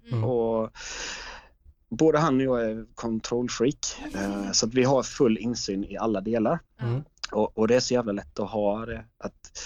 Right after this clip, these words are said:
Speaker 3: skulle jag känna att, "Men jag hinner inte detta idag", så kan jag bara lämna det,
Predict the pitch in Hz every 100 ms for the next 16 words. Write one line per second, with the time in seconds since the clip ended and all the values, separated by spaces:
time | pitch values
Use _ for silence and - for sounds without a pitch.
0 | - - - - - 107 101 95 127 107
1 | - 98 117 117 113 107 98 107 - -
2 | - 95 123 127 - - - 110 104 104
3 | 107 101 110